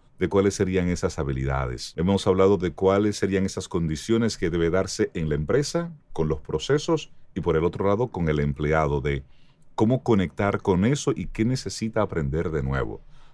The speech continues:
Pero hay otro aspecto y son los diferentes rankings que hemos estado compartiendo en estos años de las, em-, los, las profesiones del futuro.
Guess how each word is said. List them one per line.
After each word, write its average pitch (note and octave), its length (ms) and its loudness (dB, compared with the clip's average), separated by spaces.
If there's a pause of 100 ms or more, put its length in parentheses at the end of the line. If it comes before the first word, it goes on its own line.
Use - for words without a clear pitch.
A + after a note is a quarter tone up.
(120)
Pero G#2 200 8
hay B2+ 240 4
otro C#3+ 600 4
aspecto - 640 -4 (1040)
y G#2 80 -2
son C#3 220 4
los D3 140 8
diferentes F#2+ 580 2
rankings C2+ 600 -4
que C#2 220 -2
hemos D#2+ 280 -4
estado E2 380 0
compartiendo D#2+ 720 -2 (300)
en F#2+ 160 4
estos - 320 -2
años A#1+ 360 -6
de F2 300 0 (380)
las, E2+ 320 0
em-, D#2+ 220 -2 (320)
los, - 440 -2 (540)
las - 180 0
profesiones G#2+ 640 4
del E2+ 200 6
futuro. E2+ 580 0